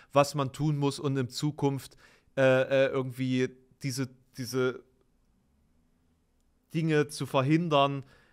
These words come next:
eine Awareness in der Kirche, mit der Kirche oder wie auch immer zu schaffen.“ Aber dieses Video, es ist einundzwanzig Minuten. Es ist einundzwanzig Minuten. Es ist fast nur über das gesprochen worden, was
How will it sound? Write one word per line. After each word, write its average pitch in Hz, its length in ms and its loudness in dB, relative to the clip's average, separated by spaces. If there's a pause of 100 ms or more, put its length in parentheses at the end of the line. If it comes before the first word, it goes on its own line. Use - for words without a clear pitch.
(160)
eine 139 180 -2
Awareness 139 600 2
in 156 180 -4
der 147 140 0
Kirche, 139 500 0
mit 139 220 -6
der 143 140 -2
Kirche 135 400 -2
oder 131 240 -4
wie 151 100 0
auch 143 140 0
immer 147 240 0
zu - 120 -10
schaffen.“ 139 480 0 (540)
Aber 139 180 2
dieses 139 460 -8
Video, 160 320 -2
es 147 220 -6
ist - 420 -6 (320)
einundzwanzig 160 880 2
Minuten. 139 540 -6 (600)
Es 160 140 -4
ist 160 220 -8
einundzwanzig 170 760 0
Minuten. 151 400 -4 (320)
Es 156 160 0
ist 165 140 -4
fast - 400 -4
nur 180 520 2 (840)
über 156 260 2
das 156 320 2
gesprochen 151 520 -2
worden, 151 280 -2
was 151 260 4